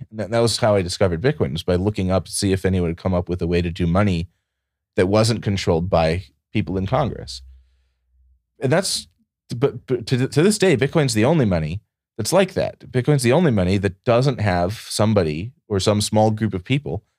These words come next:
controlling its issuance and controlling how it works and, uh, with the ability to privilege themselves and hurt everybody else. And that's what makes it the best money, uh, to me, is that it's the only one that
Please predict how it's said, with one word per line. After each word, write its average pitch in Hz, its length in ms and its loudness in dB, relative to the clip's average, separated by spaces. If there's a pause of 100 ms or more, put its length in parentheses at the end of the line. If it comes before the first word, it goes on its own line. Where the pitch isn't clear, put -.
(180)
controlling 117 580 2
its - 300 -2
issuance 92 540 -2
and 101 60 -10
controlling 98 460 0
how 80 180 -2
it 76 40 -2
works 76 400 -6
and, 78 220 -8 (600)
uh, 104 140 4
with 107 140 2
the 110 80 2
ability 104 300 4
to 101 80 -2
privilege 127 340 0
themselves 92 540 -2
and 80 140 -10 (320)
hurt 120 160 4
everybody 104 340 2
else. - 320 -4 (960)
And 117 80 2
that's 160 160 2
what 156 80 0
makes 120 240 0
it 107 80 -4
the 90 80 -2
best 90 240 0
money, 135 340 -2 (540)
uh, 95 140 0 (100)
to 110 80 0
me, 104 320 0 (320)
is 98 220 0
that 98 320 2 (340)
it's 110 200 -4
the 113 120 4
only 120 240 4
one 76 320 -4 (520)
that 98 260 2